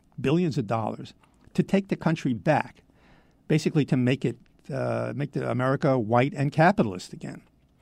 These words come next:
And, uh, they used their money and their political and cultural influence to create fake grassroots movements conservative think tanks, and colleges based on fundamentalist religious doctrine.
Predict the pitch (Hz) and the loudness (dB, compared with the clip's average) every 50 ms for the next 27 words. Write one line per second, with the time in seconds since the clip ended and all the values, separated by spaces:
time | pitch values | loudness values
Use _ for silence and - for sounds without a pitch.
0 | _ - _ _ _ _ _ _ _ _ _ - 123 123 123 123 120 - 131 120 | _ -20 _ _ _ _ _ _ _ _ _ -8 -8 -6 -6 -6 -4 -2 -2 0
1 | 123 123 123 131 123 123 135 180 208 196 196 180 170 143 120 120 120 113 104 104 | 0 0 0 -2 -2 0 0 0 0 2 2 4 4 4 4 4 4 2 0 -2
2 | 127 156 156 - _ _ _ _ _ _ _ - _ _ _ _ - - _ _ | -2 -4 -6 -10 _ _ _ _ _ _ _ -20 _ _ _ _ -20 -20 _ _
3 | _ _ _ _ _ _ _ 147 139 147 151 151 - - 170 151 151 151 160 - | _ _ _ _ _ _ _ 0 2 2 2 0 -2 -2 2 2 2 2 2 0
4 | - 165 160 156 - - 165 160 156 - - 147 131 127 117 147 - - - 190 | 0 0 0 -2 0 2 2 2 2 2 0 -2 0 0 0 0 0 0 -2 -4
5 | 104 98 98 104 - - - - - 139 - - 160 143 139 139 131 120 190 - | -4 -4 -6 -8 -10 -12 -10 -8 -6 -6 -4 -4 -2 0 0 0 -2 -4 -6 -12
6 | - - - - - 160 160 156 - _ - - 135 127 127 131 - - 147 139 | -20 -20 -2 2 2 2 2 0 -4 _ -4 0 0 2 0 0 -2 -6 -6 -6
7 | 120 120 120 - - 117 107 101 95 104 113 165 160 - - - _ _ _ _ | -6 -6 -6 -6 -6 -4 -4 -4 -6 -4 -6 -6 -6 -8 -16 -20 _ _ _ _
8 | _ _ _ _ - 147 127 - - 156 131 131 131 139 120 107 - - - 123 | _ _ _ _ -6 -6 -6 -2 -2 -2 0 0 0 -2 -4 -4 -6 -6 -4 -4
9 | 120 123 - - - 131 110 127 151 - - - - - - _ _ _ _ _ | -4 -4 -6 -6 -4 -4 -4 -4 -6 -8 -10 -14 -16 -18 -20 _ _ _ _ _
10 | _ _ _ _ _ _ _ _ _ - - 123 113 - - - 165 156 160 170 | _ _ _ _ _ _ _ _ _ 0 0 0 0 0 0 2 4 6 6 4
11 | 135 - 123 110 95 95 101 123 113 113 113 - - 170 120 107 110 - - - | 4 0 -2 -4 -6 -6 -4 -2 -2 -2 -2 -4 -4 -4 -4 -4 -6 -6 -4 0
12 | 156 143 147 131 131 127 127 127 120 117 107 - - 120 113 110 120 113 120 107 | 0 2 2 2 2 2 2 0 0 -2 -4 -6 -6 -6 -4 -2 -2 -2 -2 -6
13 | - - - - - - - - - - - | -6 -6 -8 -8 -8 -10 -14 -18 -20 -20 -20